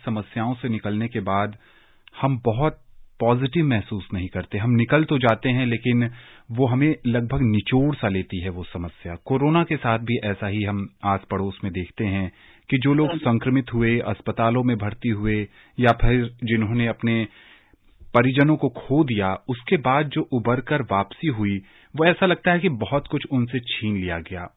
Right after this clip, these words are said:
Speaker 1: वो चिड़चिड़े हो गए हैं, बात-बात पर गुस्सा करने लगे हैं।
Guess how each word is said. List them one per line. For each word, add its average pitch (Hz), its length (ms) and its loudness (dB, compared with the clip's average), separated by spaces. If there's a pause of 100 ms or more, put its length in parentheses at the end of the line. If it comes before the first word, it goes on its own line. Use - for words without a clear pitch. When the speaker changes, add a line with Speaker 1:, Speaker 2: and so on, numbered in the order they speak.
(140)
Speaker 1:
वो 113 80 -2
चिड़चिड़े 117 500 -2
हो 101 140 -2
गए 98 160 -2
हैं, 95 320 -4
बात-बात 98 520 -2
पर 101 80 -4
गुस्सा 101 320 -4
करने 95 340 -4
लगे 92 240 -4
हैं। 90 300 -6